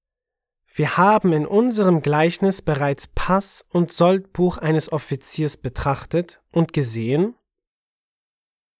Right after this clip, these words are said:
dass uns sowohl sein Rang als auch seine Aufgabe,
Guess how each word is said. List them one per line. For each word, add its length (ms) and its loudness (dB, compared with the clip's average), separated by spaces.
dass 240 0
uns 300 2
sowohl 400 2
sein 280 -2
Rang 520 0
als 320 4
auch 80 2
seine 360 0
Aufgabe, 760 2